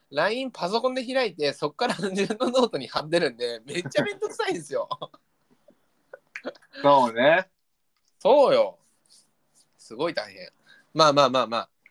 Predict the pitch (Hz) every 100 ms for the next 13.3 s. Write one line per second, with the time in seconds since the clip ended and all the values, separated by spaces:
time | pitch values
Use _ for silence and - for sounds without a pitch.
0 | _ _ _ _ _ _ _ _ _ _
1 | _ _ 131 131 - 202 170 117 107 101
2 | _ _ - 135 143 147 143 143 143 143
3 | 147 147 147 147 135 110 - 101 117 127
4 | 123 - 120 101 98 95 92 95 - -
5 | _ _ _ _ 120 135 - 185 185 180
6 | 175 147 101 _ _ _ _ _ _ -
7 | 98 196 254 151 151 147 156 147 151 147
8 | 123 - 87 87 85 _ _ _ _ _
9 | 107 98 110 110 87 226 320 294 - _
10 | - 120 127 135 175 226 240 139 117 120
11 | 104 147 190 190 190 175 175 - 180 165
12 | 160 160 156 156 143 107 92 - - 90
13 | 107 107